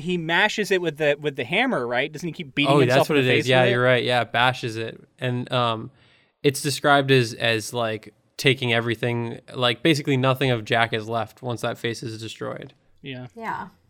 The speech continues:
Speaker 3: I mean, I'm glad Danny got to say goodbye, but
Speaker 1: <laughs> Yeah, so he, and then they're able to get Halloran, who is alive, not dead, and, uh,
Speaker 3: Yay.
Speaker 1: they get out, and then the boiler explodes, and it's epic. Like, the whole thing
Speaker 3: It's so great.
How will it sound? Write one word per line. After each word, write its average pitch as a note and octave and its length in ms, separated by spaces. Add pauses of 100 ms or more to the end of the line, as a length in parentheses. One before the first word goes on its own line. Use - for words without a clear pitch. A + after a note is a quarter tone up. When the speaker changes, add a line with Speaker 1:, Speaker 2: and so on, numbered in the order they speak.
(440)
Speaker 3:
I B3 40
mean, A#3+ 260
I'm A#3 140
glad A3+ 240
Danny G3 220
got F#3+ 200
to F#3 40
say F#3 160
goodbye, F3+ 520 (120)
but - 180 (840)
Speaker 1:
<laughs> F#3+ 100 (920)
Yeah, F#3+ 180
so F3 260
he, F#3 120
and E3+ 160
then F3 120
they're F3 160
able G3+ 240
to G3 100
get G3 220
Halloran, F3 360
who F3+ 160
is G3+ 100
alive, F#3 500
not E3+ 260
dead, F3 340 (360)
and, D3 300
uh, C#3+ 380
Speaker 3:
Yay. E4 440
Speaker 1:
they D#3 160
get E3+ 220
out, F#3 280
and D3+ 120
then D#3+ 120
the D3 80
boiler C#4+ 360
explodes, F#3+ 680
and D3 160
it's A#3 200
epic. C3+ 400
Like, A#2 160
the A#2 80
whole G3 220
thing F#3+ 460
Speaker 3:
It's F#3 100
so G#3+ 580
great. F3 320